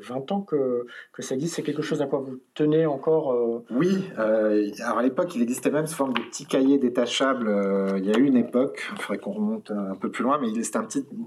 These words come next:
Speaker 2: cahier détachable qui était encarté, euh, au milieu de la revue, puis c'est devenu une, une, une rubrique en dur, une double page en dur. On y tient, on y tient déjà parce qu'elle est faite par Éloi Rousseau depuis toujours, qui est un, un enseignant, euh, d'histoire, spécialisé d'histoire de l'art aujourd'hui, euh, voilà, avec qui il y a une belle histoire humaine, une belle aventure, et que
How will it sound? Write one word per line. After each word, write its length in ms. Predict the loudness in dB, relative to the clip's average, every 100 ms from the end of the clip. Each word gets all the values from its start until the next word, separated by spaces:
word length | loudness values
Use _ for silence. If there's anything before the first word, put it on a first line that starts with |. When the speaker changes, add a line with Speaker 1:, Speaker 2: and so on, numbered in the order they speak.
| -8
Speaker 2:
cahier 240 | 0 2 4
détachable 460 | 2 2 2 0
qui 80 | 0
était 160 | -2 0
encarté, 560 | 0 -2 -2 0 2
euh, 220 | 4 4 2
au 120 | 0
milieu 220 | 2 2
de 60 | 2
la 120 | 0
revue, 300 | 2 0 2
puis 180 | 0 0
c'est 140 | 0
devenu 300 | 0 2 2
une, 140 | 0 -4
une, 160 | -8 -10 _ -4
une 140 | 0
rubrique 320 | 2 2 0 0
en 80 |
dur, 180 | 2 2
une 100 | 2
double 220 | 0 -2
page 160 | 0 0
en 100 | 0
dur. 220 | 0 -2 -4 -10 -12 _ _ -20 -20 -18 -16 -16 -16 -16 -8
On 140 | 0 2
y 100 | 2
tient, 300 | 2 2 2
on 100 | 0
y 80 | 0
tient 160 | 2
déjà 280 | 4 4 2
parce 240 | 2 -2
qu'elle 200 | 2 4
est 60 | 4
faite 220 | 2 0
par 140 | 0 0
Éloi 200 | 0 0
Rousseau 320 | -2 -2 0
depuis 240 | 0 -4
toujours, 420 | -6 -2 2 0
qui 120 | -2 -6
est 40 |
un, 60 | -4
un 580 | -6 -6 -8 -10 -10
enseignant, 680 | -8 -8 -6 -2 0 0 0
euh, 80 | -4
d'histoire, 640 | -6 -6 -2 0 0 0
spécialisé 400 | -4 -4 -2 0
d'histoire 260 | -2 -2 -2
de 80 | 0
l'art 160 | 0
aujourd'hui, 580 | 0 -2 -2 2 4 4
euh, 200 | 0 -6
voilà, 200 | -2 -2
avec 180 | -2 -6
qui 160 | -12 -12
il 20 |
y 40 |
a 20 | -12
une 420 | -16 -20 -16 -4
belle 160 | -2 0
histoire 360 | -2 0 0
humaine, 260 | 0 -2 0
une 60 |
belle 140 | 0 0
aventure, 380 | 0 -2 -2 -2
et 80 |
que 220 | -2 -6